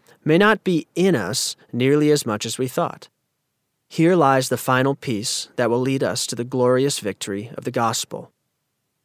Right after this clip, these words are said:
The spirit indeed is willing, but the flesh is weak. Matthew twenty-six forty-one,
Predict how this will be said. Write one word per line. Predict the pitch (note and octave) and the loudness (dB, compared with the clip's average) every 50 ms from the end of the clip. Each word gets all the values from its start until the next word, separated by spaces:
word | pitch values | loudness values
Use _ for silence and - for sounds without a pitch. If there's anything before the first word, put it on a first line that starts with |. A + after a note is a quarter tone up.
| _ _ | _ _
The | C3 C3 | -6 -4
spirit | - - - E3 F3 F3 D3+ - - | -4 -2 2 4 4 4 4 4 2
indeed | C3+ B2+ A#2+ B2 D3 D#3 C3 A2 | -2 -2 0 0 0 0 0 0
is | G#2+ G#2+ | -4 -4
willing, | A#2 C3 C#3 B2 F#2+ F2 F#2+ A2 - _ _ _ _ _ _ _ _ _ _ | -2 0 0 0 -2 -4 -10 -14 -18 _ _ _ _ _ _ _ _ _ _
but | - B2 | -10 -10
the | - | -10
flesh | - - - D#3 C3 G#2 E2 - - - - - - _ _ | -8 -2 0 0 2 2 0 -4 -6 -6 -6 -8 -12 _ _
is | - G#2+ - | -10 -8 -4
weak. | C3 C#3+ B2 G2 - - - - _ _ _ _ _ _ _ _ _ _ _ _ _ _ _ _ | -2 -2 -2 -2 -6 -12 -20 -20 _ _ _ _ _ _ _ _ _ _ _ _ _ _ _ _
Matthew | - C3+ B2 A#2 A2+ - B2 G#2+ G#2 | -6 -4 -4 -4 -4 -6 -8 -8 -8
twenty-six | - - - C3 C3 C3 C3 - - A#2+ A2+ - - - - | -8 -6 -4 -4 -2 -2 -2 -2 -2 -4 -4 -4 -6 -8 -8
forty-one, | - - - B2 A2+ A2 G2+ G2 B2 C3 B2 G#2 F2+ F#2 A#2 | -10 -8 -6 -6 -6 -6 -6 -4 -2 -2 -2 -2 -4 -8 -12